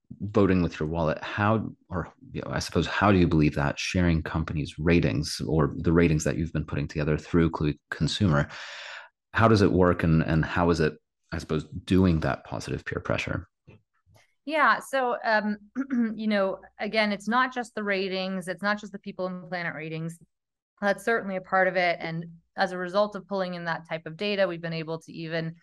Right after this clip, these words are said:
Speaker 2: say, "Here are the top rated brands, uh, for social impacts and for environmental impacts." But there's also all these other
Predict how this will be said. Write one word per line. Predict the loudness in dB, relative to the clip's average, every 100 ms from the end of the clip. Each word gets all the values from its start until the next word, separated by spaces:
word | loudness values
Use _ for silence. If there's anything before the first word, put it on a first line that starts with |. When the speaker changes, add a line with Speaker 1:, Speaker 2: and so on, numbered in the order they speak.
| _ _
Speaker 2:
say, | -4 -2 -4
"Here | -4 -2
are | -2
the | -4
top | -2 0 0
rated | -4 -4 -4
brands, | 0 2 2 2 -2 -6 _ _ -6
uh, | -2 -2 -2
for | 0 0 0
social | -4 -4 -2
impacts | -4 -2 0 0 -2
and | -8 -6
for | -4 -2 -4
environmental | -2 -2 -2 -4 -6
impacts." | -4 0 2 0 -6 _ _ -4
But | 0
there's | 2
also | 0 0 0
all | 2 2 2
these | -2 -6
other | -4 0 0 0